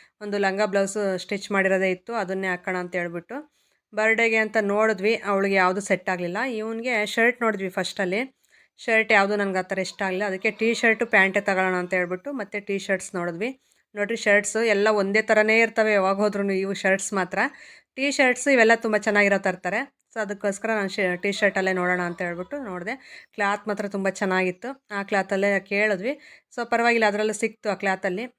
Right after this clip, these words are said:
ಅದರಲ್ಲೇ ಒಂದು ಬ್ಲ್ಯಾಕ್ ಪ್ಯಾಂಟು ಮತ್ತು ಟೀ ಶರ್ಟ್ಸು ತಗೊಂಡಿದ್ದು ತೋರಿಸ್ತಾ ಇದ್ದಾರೆ. ಅಂಗಡಿಯವ್ರಿಗೂ ತುಂಬ ಪೇಷನ್ಸ್ ಇರಬೇಕು, ಈ ಥರ ಹೋದವ್ರಿಗೆಲ್ಲ ತೋರಿಸ್ಬೇಕಂದ್ರೆ ಸುಮ್ಮನೆ ಅಲ್ಲ. ನೋಡ್ರಿ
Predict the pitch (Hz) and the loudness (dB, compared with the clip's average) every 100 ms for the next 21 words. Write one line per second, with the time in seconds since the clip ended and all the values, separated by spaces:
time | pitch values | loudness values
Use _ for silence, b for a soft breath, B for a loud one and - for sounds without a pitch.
0 | - 214 208 208 208 196 190 185 175 185 | -8 -4 -2 0 -2 -2 -4 -4 0 0
1 | 190 - 185 175 202 269 214 - 185 175 | 0 -2 -4 -4 -4 -6 -6 -10 -12 -12
2 | 180 _ _ _ _ _ _ _ 196 185 | -14 _ _ _ _ _ _ _ -12 -6
3 | 196 - 180 - 233 190 180 170 175 226 | -4 0 -2 -2 -4 -2 0 -2 -4 -2
4 | 196 190 185 196 180 180 247 - B B | 0 0 -4 -6 -4 -4 -4 -8 B B
5 | 196 214 233 226 220 226 208 202 214 208 | -4 2 4 4 4 0 0 2 4 4
6 | 202 214 202 202 190 196 202 190 196 190 | 2 2 0 2 2 2 2 0 2 2
7 | 190 185 190 196 190 185 185 185 185 - | 4 2 2 2 2 2 0 -2 -4 -4
8 | 185 185 185 180 185 180 175 208 208 185 | -6 -4 -4 -4 -4 -2 -2 -2 -4 -2